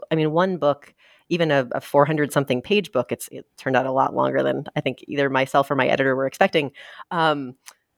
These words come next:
e-, even a, a big book can't cover the whole hidden curriculum because so much of it is discipline specific, field specific, or program specific, or school specific. And so there are, there's always additional work that has to be done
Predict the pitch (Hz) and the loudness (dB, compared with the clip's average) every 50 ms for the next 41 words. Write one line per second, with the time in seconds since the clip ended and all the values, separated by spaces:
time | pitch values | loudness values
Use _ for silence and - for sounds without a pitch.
0 | _ - 131 - - - - 214 240 240 226 190 165 - - 160 147 139 - 180 | _ -6 -6 -6 -8 -8 -6 -2 0 0 0 0 0 0 0 0 0 -2 -4 -4
1 | 190 202 175 156 185 170 - - - 208 214 165 - - 185 165 139 147 135 135 | -4 -2 2 2 2 2 2 -2 -2 -2 -2 -2 0 -2 -2 0 2 2 0 0
2 | 135 - 151 135 135 135 151 147 127 131 - 139 135 - 131 - - - - - | 0 0 0 -2 0 0 -2 -2 -4 -4 -2 -4 -2 -2 -2 -2 -2 -2 -4 -4
3 | 165 - 196 185 - - - 202 208 190 196 - 185 165 170 160 160 165 185 180 | -2 0 -2 -2 -2 -2 0 0 2 0 0 -2 -2 -2 -2 0 0 0 0 0
4 | 160 143 135 - - _ _ _ _ _ _ _ _ 170 - _ _ _ - 175 | 0 -4 -6 -12 -20 _ _ _ _ _ _ _ _ -20 -20 _ _ _ -4 -2
5 | 175 - 202 - 175 156 147 - - 143 - 143 - 131 - - 185 190 185 185 | -2 -2 -2 0 0 0 0 -2 -4 -4 -2 -2 -2 -2 -2 0 2 2 2 0
6 | - - 147 - - 135 - - 135 135 - - - 151 143 - - - 208 214 | -2 -6 -4 -4 -4 -2 0 0 0 -2 0 2 2 2 2 2 -2 -4 -4 -2
7 | 190 180 160 135 139 - - - 143 - - 135 - 131 - - 131 - - - | 0 2 2 0 0 -2 -6 -6 -6 -4 -4 -2 0 0 0 0 -4 -8 -8 -6
8 | - 208 208 208 202 - - - - 143 131 - - - 139 156 - - 165 175 | -2 0 0 0 0 -2 -6 -8 -8 -6 -4 -4 -2 0 -2 -2 -4 -2 0 2
9 | 180 165 - 160 170 160 160 156 147 175 175 - - 196 214 220 214 208 185 180 | 2 2 0 0 0 2 2 0 0 -2 -4 -4 -2 -2 0 2 2 2 0 0
10 | 170 151 - 151 147 - - 143 135 131 135 127 - - 131 - 139 143 - - | -2 -4 -4 -4 -2 -2 -2 0 0 2 0 0 -2 -4 -4 -2 -2 -4 -2 -4
11 | 170 151 147 131 - 127 139 139 131 131 127 127 | -6 -4 -2 0 2 2 2 2 0 -2 -6 -8